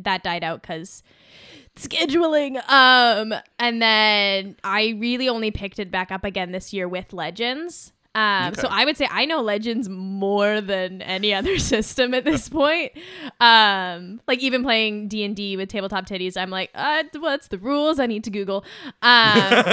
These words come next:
Speaker 1: but l-, after listening to all of the Adventure Zone in, in an unhealthily short amount of time, um,
Speaker 2: <laughs>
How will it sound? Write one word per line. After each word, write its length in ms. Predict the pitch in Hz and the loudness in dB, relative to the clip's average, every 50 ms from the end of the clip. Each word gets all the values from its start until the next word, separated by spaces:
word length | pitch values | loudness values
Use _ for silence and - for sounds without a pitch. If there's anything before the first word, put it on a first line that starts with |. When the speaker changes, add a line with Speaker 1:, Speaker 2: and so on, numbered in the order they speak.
| 240 233 - 226 226 208 - 240 185 180 - - 233 | 4 6 6 4 2 2 2 0 0 0 -2 -4 0
Speaker 1:
but 360 | - 277 269 254 247 240 226 - | 4 6 8 8 8 6 2 -2
l-, 80 | - 285 | -4 -2
after 280 | 247 247 254 - 302 285 | 0 0 0 0 -2 -4
listening 440 | 262 254 - 269 277 262 254 254 233 | -4 -4 -4 -4 -4 -2 -4 -4 -6
to 540 | - - 247 240 233 226 226 226 226 226 220 - - | -6 -6 -4 -2 -2 -2 -2 0 0 0 -2 0 2
all 220 | 226 233 240 240 | 2 4 4 4
of 100 | 233 202 | 2 0
the 140 | 214 226 220 | 0 0 0
Adventure 460 | 208 190 208 202 226 208 - 214 208 | 0 0 0 -2 -2 -2 -2 -4 -2
Zone 480 | 185 196 190 190 185 185 185 185 180 185 - - | -2 -4 -4 -2 -2 -2 -2 -4 -4 -6 -6 -6
in, 440 | 208 202 196 196 190 190 190 190 | -4 -2 0 0 0 -2 -2 -4
in 220 | - - 202 202 190 | -6 -6 -6 -6 -8
an 140 | 190 180 - | -10 -8 -6
unhealthily 720 | - 208 208 208 208 208 208 208 196 - 208 196 190 185 | -4 -4 -4 -2 -2 -2 -2 -2 -4 -6 -8 -6 -6 -6
short 300 | 185 - - 208 196 180 | -8 -8 -6 -6 -4 -4
amount 240 | 185 180 180 175 170 | -4 -6 -6 -6 -6
of 80 | 170 170 | -8 -8
time, 460 | - 208 185 180 175 175 175 180 190 - - - - - | -8 -8 -6 -4 -4 -4 -6 -8 -10 -12 -18 -18 -16 -2
um, 1040 | - - 240 - 240 - 220 214 240 262 196 190 - 196 190 190 185 202 160 165 | 0 2 6 8 8 8 10 8 8 8 6 6 4 4 4 2 0 -2 -2 -4
Speaker 2:
<laughs> 40 | - | -6